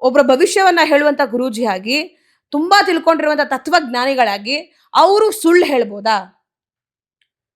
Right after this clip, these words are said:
ಅವ್ರು ಸುಳ್ಳು ಹೇಳಕ್ ಆಗಲ್ಲ ಅಲ್ವಾ? ಅವ್ರು ಅಷ್ಟ್ ದೊಡ್ಡೋರು ಇದಾರಲ್ವಾ? ಚಿಕ್ಕೋಳ್ ನಾನು ಇನ್ನ, ಅವ್ರು ತುಂಬಾ ದೊಡ್ಡೋರು ಇದಾರೆ. ನಾನು ಅವ್ರ ಮಗಳ ಸಮಾನ ಇದ್ದೀನಿ.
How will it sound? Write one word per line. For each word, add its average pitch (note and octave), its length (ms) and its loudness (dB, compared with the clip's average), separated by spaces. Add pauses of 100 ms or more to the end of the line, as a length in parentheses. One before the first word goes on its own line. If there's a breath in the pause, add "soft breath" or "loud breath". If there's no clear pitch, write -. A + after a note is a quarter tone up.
(360)
ಅವ್ರು - 160 0
ಸುಳ್ಳು G#4+ 180 4
ಹೇಳಕ್ G4+ 320 2
ಆಗಲ್ಲ F#4+ 340 4
ಅಲ್ವಾ? B3 640 -2 (340)
ಅವ್ರು B3+ 180 4
ಅಷ್ಟ್ E4+ 200 -4
ದೊಡ್ಡೋರು G#4 280 2
ಇದಾರಲ್ವಾ? B3 640 0
ಚಿಕ್ಕೋಳ್ F4+ 500 -2
ನಾನು G#3 220 -4
ಇನ್ನ, A#3 180 -8 (420)
ಅವ್ರು C#4+ 180 -4
ತುಂಬಾ F#4 220 0
ದೊಡ್ಡೋರು C#4 360 2
ಇದಾರೆ. G#3+ 540 -6
ನಾನು E4+ 220 2
ಅವ್ರ D#4 100 4
ಮಗಳ C#4 240 0
ಸಮಾನ E4 320 0
ಇದ್ದೀನಿ. A3+ 560 -6